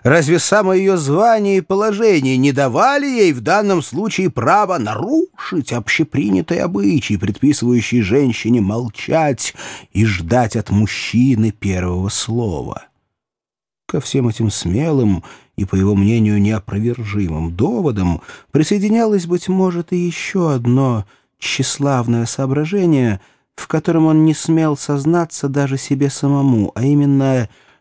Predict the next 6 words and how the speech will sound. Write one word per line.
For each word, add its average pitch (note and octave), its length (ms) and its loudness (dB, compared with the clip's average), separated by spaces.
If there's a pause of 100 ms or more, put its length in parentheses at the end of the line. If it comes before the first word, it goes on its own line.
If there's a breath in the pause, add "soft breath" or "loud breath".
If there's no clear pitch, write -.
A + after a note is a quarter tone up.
(100)
не D3 220 4
оправдывают B2 1000 -2
ли G#2+ 120 2
достоинства G#2+ 1120 -2
любимого F2+ 560 -2
человека A2 760 -4